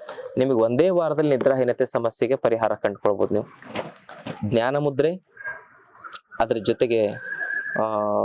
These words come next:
ಪ್ರಾಣ ಮುದ್ರೆ ಹಾಗೂ ಅಪಾನ ಮುದ್ರೆ, ಈ ಮೂರು ಮುದ್ರೆಗಳಲ್ಲಿ ಮಾಡ್ಬೇಕು. ಮೊದಲು ಅಪಾನ ಮುದ್ರೆ ಮಾಡಿ, ಆಮೇಲೆ ಪ್ರಾಣ ಮುದ್ರೆ ಮಾಡಿ, ಕೊನೆಗೆ ಜ್ಞಾನ ಮುದ್ರೆ ಮಾಡಿ. ಮಿನಿಮಮ್ ಅಂದ್ರೆ ಹದಿನೈದು ನಿಮಿಷ ಅನುಲೋಮ ವಿಲೋಮ ಪ್ರಾಣಾಯಾಮ ಮಾಡ್ಬೇಕು.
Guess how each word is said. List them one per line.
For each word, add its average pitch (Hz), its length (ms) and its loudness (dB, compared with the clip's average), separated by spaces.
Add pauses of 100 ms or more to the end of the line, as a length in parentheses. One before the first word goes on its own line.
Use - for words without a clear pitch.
(280)
ಪ್ರಾಣ 135 260 2
ಮುದ್ರೆ 147 380 0 (1500)
ಹಾಗೂ 147 320 2
ಅಪಾನ 117 360 2
ಮುದ್ರೆ, 104 360 0 (420)
ಈ 123 100 2
ಮೂರು 135 280 2
ಮುದ್ರೆಗಳಲ್ಲಿ 135 440 0
ಮಾಡ್ಬೇಕು. 104 380 0
ಮೊದಲು 135 220 2
ಅಪಾನ 143 260 0
ಮುದ್ರೆ 135 300 0
ಮಾಡಿ, 131 220 2
ಆಮೇಲೆ 113 280 2
ಪ್ರಾಣ 120 280 0
ಮುದ್ರೆ 120 280 0
ಮಾಡಿ, 120 220 2
ಕೊನೆಗೆ 117 380 0
ಜ್ಞಾನ 110 320 0
ಮುದ್ರೆ 101 280 0
ಮಾಡಿ. 98 220 -4 (1120)
ಮಿನಿಮಮ್ 175 380 2
ಅಂದ್ರೆ 156 400 0 (200)
ಹದಿನೈದು 156 440 2
ನಿಮಿಷ 151 220 0
ಅನುಲೋಮ 127 320 0
ವಿಲೋಮ 120 200 0
ಪ್ರಾಣಾಯಾಮ 110 420 -2
ಮಾಡ್ಬೇಕು. 104 440 0